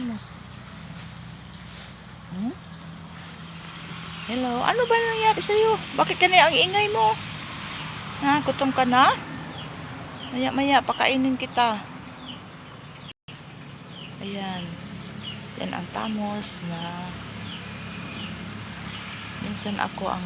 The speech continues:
maglagay dito. Pinapaihi ko siya doon. Ikot-ikot ko siya.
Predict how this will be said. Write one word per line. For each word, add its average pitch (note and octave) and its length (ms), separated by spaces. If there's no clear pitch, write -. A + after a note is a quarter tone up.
maglagay F3 560
dito. F3 560
Pinapaihi D#3+ 880
ko E3+ 80
siya F#3 240
doon. G3 600
Ikot-ikot - 560
ko - 80
siya. D#3+ 560